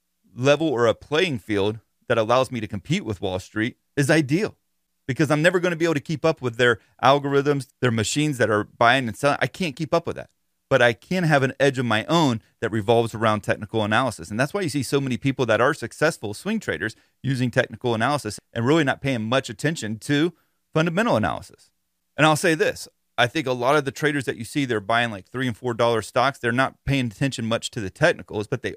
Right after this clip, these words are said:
are heavily focused on the fundamentals as if they have some kind of edge there. And most of them blow up their accounts or blow up those trades by focusing too heavy on the fundamental analysis on these very sketchy, very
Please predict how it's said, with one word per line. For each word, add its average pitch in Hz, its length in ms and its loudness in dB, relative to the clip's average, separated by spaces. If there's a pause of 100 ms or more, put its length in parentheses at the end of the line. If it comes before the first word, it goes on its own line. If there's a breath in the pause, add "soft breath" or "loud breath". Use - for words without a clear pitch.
are 156 320 4 (440 soft breath)
heavily 139 340 2
focused 139 560 -2 (140)
on 117 240 0
the 107 80 -4
fundamentals 123 580 -2
as 107 120 -6
if 113 100 -6
they 113 120 -2
have 113 200 -2
some 120 160 -10
kind 113 200 -8
of 104 200 -8
edge 165 240 -4
there. 117 280 -2
And 113 140 -4
most 131 260 -2
of 127 60 -16
them 127 160 -4
blow 120 320 -2
up 127 220 0
their 117 160 0
accounts 127 420 -4
or 110 80 -2
blow 117 300 -2
up 120 100 -6
those 104 220 -4
trades 180 440 -2 (220)
by 113 100 0
focusing 131 520 -4
too 139 180 -4
heavy 131 320 0
on 123 140 0
the 104 80 -2
fundamental 127 520 -2
analysis 104 600 -2 (280)
on 123 180 0
these 110 340 -4 (320)
very 135 340 2
sketchy, 127 560 -2
very 127 680 0